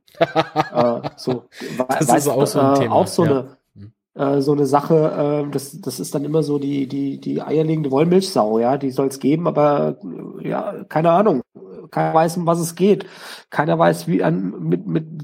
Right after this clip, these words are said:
Speaker 2: wie viel Prozent oder mit wie, wie hoch die Summe war, äh, die wir denen noch schulden und, oder wie viel Einfluss die noch haben. Äh, deswegen, äh, war ich dann doch sehr überrascht,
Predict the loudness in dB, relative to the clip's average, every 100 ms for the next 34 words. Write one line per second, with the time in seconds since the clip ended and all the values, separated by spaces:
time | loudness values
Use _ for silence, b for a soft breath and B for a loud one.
0 | 0 2 4 0 0 -2 2 2 2 -4
1 | -4 0 0 0 -2 -4 -12 -6 -4 -4
2 | -6 0 2 2 0 -2 0 2 4 2
3 | 2 0 -2 0 0 0 0 2 2 2
4 | -2 0 4 4 4 -4 -6 B B B
5 | B B 0 2 2 0 -2 0 2 2
6 | 2 0 -2 0 -2 2 0 2 0 0
7 | 0 0 2 0 -4 -8 -4 -2 -2 -4
8 | -6 -6 2 4 4 -4 -8 -8 -8 -8
9 | -10 _ _ _ _ _ _ _ _ -14
10 | -12 -12 -8 -4 -2 -2 -2 2 0 2
11 | 2 4 4 2 2 0 -2 -10 -18